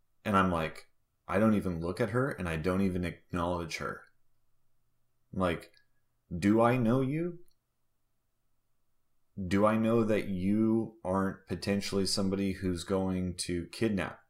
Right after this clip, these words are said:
her?" So instantly in my mind, I'm like,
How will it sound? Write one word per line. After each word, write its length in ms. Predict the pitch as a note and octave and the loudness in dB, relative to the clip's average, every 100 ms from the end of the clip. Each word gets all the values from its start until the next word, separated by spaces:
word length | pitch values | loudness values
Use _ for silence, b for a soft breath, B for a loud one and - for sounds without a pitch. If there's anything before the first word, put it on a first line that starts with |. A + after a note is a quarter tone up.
| - | -14
her?" 160 | - - - _ _ - - _ _ _ _ _ _ _ _ _ _ | -12 -12 -18 _ _ -20 -20 _ _ _ _ _ _ _ _ _ _
So 280 | - A2+ G#2+ | -2 4 4
instantly 320 | G#2+ A2 G#2+ | 4 2 2
in 60 | G2+ | 4
my 120 | F#2+ | 4
mind, 240 | F#2+ G2 F#2+ | 4 2 2
I'm 60 | |
like, 180 | F2+ E2+ | -2 -4